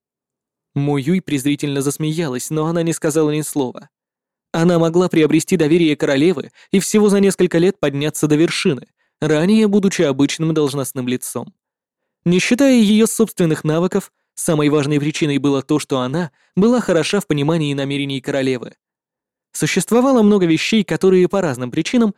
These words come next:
божественная королева не могла открыто показывать, и иногда, когда королева не могла раскрыть свои истинные намерения, Мо Юй тихо работала над этим за кулисами, чтобы помочь королеве выполнить ее дела должным образом.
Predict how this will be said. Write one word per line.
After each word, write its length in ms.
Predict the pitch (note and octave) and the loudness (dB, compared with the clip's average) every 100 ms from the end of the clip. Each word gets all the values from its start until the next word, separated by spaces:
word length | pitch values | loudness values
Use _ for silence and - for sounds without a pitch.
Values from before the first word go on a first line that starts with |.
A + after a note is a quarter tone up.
| _ _ | _ _
божественная 600 | D3+ D#3 A3+ - E3+ D#3 | -4 0 0 0 0 0
королева 380 | D3 C#3+ C#3+ F3 | 0 0 2 2
не 120 | C#3+ | 0
могла 320 | C#3 B2+ F3 C3+ | -2 -2 -2 -4
открыто 360 | - D#3+ D3 | -2 -2 -2
показывать, 640 | B2+ A#2 F#3 C#3 - - _ _ _ _ | -4 -4 -4 -6 -10 -18 _ _ _ _
и 140 | F#3 F#3+ E3 | -6 -2 -2
иногда, 500 | C#3+ C3 F3 F3 - _ _ _ | -2 -2 -2 -2 -6 _ _ _
когда 260 | - G3+ F#3 | -2 0 0
королева 400 | F#3 F#3 F3 D#3 | 2 2 4 4
не 100 | D#3 | 2
могла 340 | F#3 F3+ D#3+ | -2 0 -2
раскрыть 360 | C#3 - D#3+ D3 | -2 -2 -2 -2
свои 240 | - D3 | 0 0
истинные 560 | D3+ E3 - D3 C#3 C#3+ | 0 -4 -4 -4 -4 -2
намерения, 600 | D#3 D#3+ B2 B2 - - _ _ _ | -2 -2 -4 -8 -12 -14 _ _ _
Мо 180 | G#3+ G#3+ | 2 2
Юй 220 | F3+ G#3+ | 4 4
тихо 320 | A#3 F3+ E3 A3 | 2 0 -2 0
работала 480 | G3+ D#3+ E3+ F3+ | 0 0 0 0
над 180 | F#3 E3+ | 0 -2
этим 220 | C3+ D3 | -4 -4
за 80 | D3 | -4
кулисами, 540 | - G3+ E3 B2 A#2 - _ _ | 0 0 0 -8 -16 -20 _ _
чтобы 320 | - A#3+ G3+ | -4 0 0
помочь 320 | G3 E3+ C#3+ | 0 0 -2
королеве 440 | - C3+ C3+ C#3+ F#3+ | -2 -2 0 0 0
выполнить 460 | C#3+ C3 C#3 C3+ C#3+ | 0 -2 -4 -4 -4
ее 160 | C3+ | -2
дела 300 | B2+ C3 E3 | -2 -4 -4
должным 500 | D3+ C3+ C3+ C3+ C3+ | -4 -2 -4 -6 -8
образом. 480 | C3 A2+ B2 - - | -8 -10 -14 -16 -20